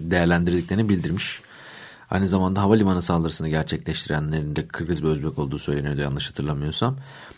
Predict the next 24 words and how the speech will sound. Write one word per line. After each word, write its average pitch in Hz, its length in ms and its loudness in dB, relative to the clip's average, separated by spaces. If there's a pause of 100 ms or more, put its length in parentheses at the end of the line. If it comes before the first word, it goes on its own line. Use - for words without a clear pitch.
(120)
Operasyonlar 95 760 4
işit - 280 -2
bağlantılı 87 640 4
Türk, - 520 -2
Türk 101 200 0
Cumhuriyeti, 87 580 2 (400)
e, 73 440 2
vatandaşları 85 680 2
noktasında, 87 600 0 (200)
Türkiye 107 280 4
Cumhuriyetler 78 560 0
vatandaşları, 73 760 -2 (160)
e, 78 260 0
doğrultusunda 82 640 0 (120)
yoğunlaşmış. 87 720 2 (400)
Hürriyet'in 92 320 2
haberine 95 340 4
göre 95 220 6
yine 98 240 4
yapılan 87 300 2
istihbarat 85 560 2
çalışmasında 85 580 0
kullanılan 85 420 2
yöntem, 87 460 2